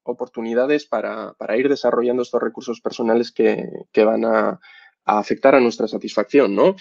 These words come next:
Sin enrollarme mucho más, sí que os quería mostrar este, este otro estudio donde hacen un análisis empírico y reflejan además, bueno, en qué medida hay factores que influyen de forma positiva o hay factores que pueden influir de, de forma negativa, ¿no?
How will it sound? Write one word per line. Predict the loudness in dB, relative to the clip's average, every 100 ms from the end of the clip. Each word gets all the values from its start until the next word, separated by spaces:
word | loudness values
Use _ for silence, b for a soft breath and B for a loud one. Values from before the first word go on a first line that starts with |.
| B
Sin | -2 4 4
enrollarme | 4 4 6 6
mucho | 2 2 4
más, | 4
sí | 2
que | -4
os | -2
quería | 0 2
mostrar | 0 -2 0 0
este, | 0 2 2 2
este | -4 0
otro | 0 0
estudio | -8 -2 0 4 4
donde | 4 2 4
hacen | 4 4 2
un | 4
análisis | 4 4 2 -4
empírico | -6 -2 -2 2 4 2 B B B _
y | 0
reflejan | 2 4 2 2 2
además, | 4 4 4 4 -4 b b _
bueno, | 0 2 2
en | 0
qué |
medida | 0 0 2 4
hay | 2
factores | 0 -4 -4 -6 -6
que | -10
influyen | -6 -4 -4
de | -4
forma | -4 -2
positiva | -4 -8 -10 -4 4 6 4 0
o | -6
hay | -6
factores | -6 -4 -4 -4
que | -8
pueden | -4 -4 -4
influir | -4 -4 0
de, | 0 -2 -4
de | -4
forma | 0 0 2 2 2 2
negativa, | 0 0 2 2 2
¿no? | 0 -4